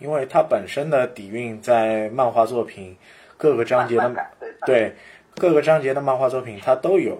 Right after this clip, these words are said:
Speaker 1: 它一直在吃这个I P本身的红利嘛。那么你不断的
Speaker 2: 对。
Speaker 1: 只要把一个章节的漫画，比如说我大概一百页的漫画，我去把它投射到电影上，把电影的故事更去圆满，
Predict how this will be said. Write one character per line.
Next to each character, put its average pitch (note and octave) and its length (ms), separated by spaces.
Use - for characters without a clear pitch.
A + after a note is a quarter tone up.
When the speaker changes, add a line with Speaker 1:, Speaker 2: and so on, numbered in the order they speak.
Speaker 1:
它 E3 120
一 G3 200
直 A#2 260
在 A#2+ 420
吃 E3+ 360
这 E3+ 160
个 A2+ 140
I - 180
P C3 160
本 G2+ 180
身 A#2 140
的 C3+ 100
红 F#2+ 260
利 C3 180
嘛。 E2+ 180
那 C#3 100
么 B2+ 100
你 A2+ 240
不 A#2+ 160
断 D3+ 260
的 A2+ 140
Speaker 2:
对。 A2+ 160
Speaker 1:
只 G#2 160
要 C3 180
把 G2+ 200
一 A2 180
个 C#3 120
章 C#3 280
节 A2+ 160
的 B2 80
漫 B2 240
画， A2+ 240
比 G#2 140
如 G#2 120
说 A#2+ 180
我 F2+ 560
大 G#2+ 160
概 E2+ 400
一 C3 100
百 G2+ 300
页 A#2 180
的 G#2+ 100
漫 G#2+ 220
画， G#2 320
我 G2 180
去 B2+ 160
把 G2+ 200
它 G#2+ 120
投 G#2+ 220
射 B2 160
到 A2+ 160
电 A#2 220
影 F#2+ 180
上， G#2+ 220
把 F#2+ 120
电 B2 220
影 G2+ 80
的 G2+ 80
故 A2+ 160
事 A2+ 160
更 A2+ 180
去 G#2+ 200
圆 F#2+ 240
满， B2 240